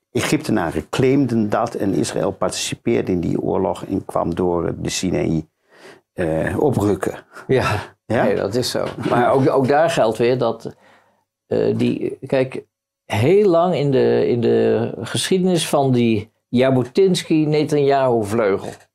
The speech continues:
Speaker 1: Mhm.
Speaker 2: eh, via Begin en Shamir dan, hè, dus zeg maar wat later de Likud is geworden,
Speaker 1: Ja.
Speaker 2: zit als mechanisme van de politiek, eh, terreuraanslagen, eh,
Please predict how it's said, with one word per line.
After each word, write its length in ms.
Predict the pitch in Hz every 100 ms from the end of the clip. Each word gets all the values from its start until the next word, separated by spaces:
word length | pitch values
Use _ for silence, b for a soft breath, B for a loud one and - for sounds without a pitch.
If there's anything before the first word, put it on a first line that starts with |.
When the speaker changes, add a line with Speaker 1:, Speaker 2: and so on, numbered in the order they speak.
| _ _
Speaker 1:
Mhm. 240 | 110 107
Speaker 2:
eh, 240 | 120 131 -
via 360 | 87 - 131 120
Begin 480 | 107 123 110 117 110
en 100 | 113
Shamir 500 | - 113 113 101 95
dan, 180 | 92 98
hè, 220 | 131 131
dus 240 | 110 -
zeg 200 | 123 107
maar 140 | 120 113
wat 140 | 113
later 360 | 120 113 - 110
de 60 |
Likud 420 | 113 117 117 110
is 180 | 95 98
geworden, 340 | - - 80 - -
Speaker 1:
Ja. 200 | 113 87 76 B B _ _
Speaker 2:
zit 340 | - 170 180
als 200 | 156 147
mechanisme 680 | 143 143 139 139 202 208 196
van 160 | 185
de 80 | 165
politiek, 680 | 165 143 135 175 202 - _ _ _ _ _ _ _ _
eh, 480 | 127 127 120 120 117 - -
terreuraanslagen, 1500 | 131 117 180 247 247 190 180 190 - 190 202 196 240 247 - _ _ _ _ _ -
eh, 340 | 120 110 101